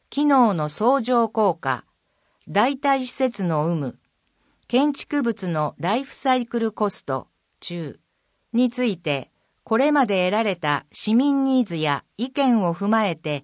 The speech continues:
比較検討を行いました。中、建築物のライフサイクルコスト。建物の建設費から修繕費、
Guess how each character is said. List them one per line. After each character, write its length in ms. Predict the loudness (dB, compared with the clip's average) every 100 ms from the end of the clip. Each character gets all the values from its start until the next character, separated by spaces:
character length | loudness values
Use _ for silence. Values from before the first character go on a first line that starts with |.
| _
比 120 | -12 -2
較 260 | -2 -2
検 260 | -4 -2 0
討 100 | 2
を 260 | 2 2 0
行 140 | -2
い 260 | 0 0 -2
ま 100 | -4
し 140 | -4
た。 200 | -8 -8 _ _ _ _ _ _ _ _ _ _
中、 440 | -10 -6 -4 -6 -12 _ _ _ _ _ _ _
建 240 | -2 -2 -4
築 320 | -6 -4 -2
物 240 | -2 -2
の 260 | -2 -2 -4
ラ 220 | -2 -2
イ 60 | -2
フ 140 | -6
サ 220 | -4 0 0
イ 100 | 0
ク 140 | -4
ル 120 | -4
コ 200 | -4 -6
ス 160 | -6 -6
ト。 200 | -6 -8 _ _ _ _ _ _ _ _ _ _ _
建 280 | -6 0 2
物 260 | 2 2 2
の 180 | 0 -2
建 260 | 0 -2
設 280 | -2 -6 -6
費 100 | -10
か 180 | -6 -2
ら 240 | 0 0 -4
修 280 | -8 -4 -4
繕 280 | 0 2 0
費、 340 | -2 -8 -12